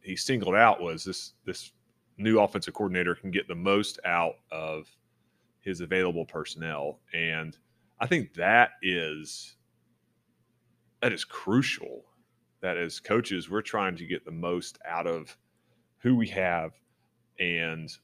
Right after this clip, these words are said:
to try to put them in position to be successful. And we have to give them jobs that, that they can do, trying to help them to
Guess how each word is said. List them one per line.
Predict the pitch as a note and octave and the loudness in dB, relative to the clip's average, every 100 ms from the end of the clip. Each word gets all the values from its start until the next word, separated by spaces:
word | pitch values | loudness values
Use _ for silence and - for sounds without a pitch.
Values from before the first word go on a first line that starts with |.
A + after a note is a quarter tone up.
| _ _ _ | _ _ _
to | F2+ | -2
try | A#2+ | 0
to | G#2 | 0
put | - A2+ G2+ | 0 -4 0
them | G2+ | -2
in | F2+ | -2
position | E2+ E2+ D#2 F#2+ - D#2+ D2+ | -8 -12 -6 -6 -6 -10 -10
to | E2+ | -10
be | F2+ F2 E2 E2 - _ _ _ _ _ _ _ _ _ _ _ _ | -4 -4 -4 -8 -12 _ _ _ _ _ _ _ _ _ _ _ _
successful. | - D3 - E3 - D#2+ D#2+ - | -4 2 6 6 4 -8 -10 -2
And | A2+ A2+ G#2+ G#2 - - - - | 2 4 2 -2 -12 -20 -20 -14
we | A2+ B2+ | 0 2
have | D3+ | 4
to | B2+ | 2
give | A#2 A2 | 0 0
them | G#2+ G2 | -2 -2
jobs | G2 G2 G2 F2+ F#2 | 2 4 4 0 -4
that, | F#2 F2 F2 - - - _ _ _ _ _ _ _ _ _ _ | -2 -2 -4 -8 -18 -20 _ _ _ _ _ _ _ _ _ _
that | F#2+ | -4
they | F#2+ | -4
can | F#2 D#2+ | -6 -8
do, | D#2 A#2 G2+ - _ _ | -4 -2 -2 -6 _ _
trying | - G2 F#2+ F#2+ F2 | -8 -4 -2 -2 -6
to | - F2 E2 | -8 -8 -6
help | F#2 F#2 - | -6 -6 -6
them | F#2 F2 E2+ E2+ E2 _ _ _ _ _ _ _ - | -8 -6 -6 -10 -14 _ _ _ _ _ _ _ -16
to | F2 F2 D#2+ D#2 D#2 D2+ | -8 -6 -6 -8 -12 -14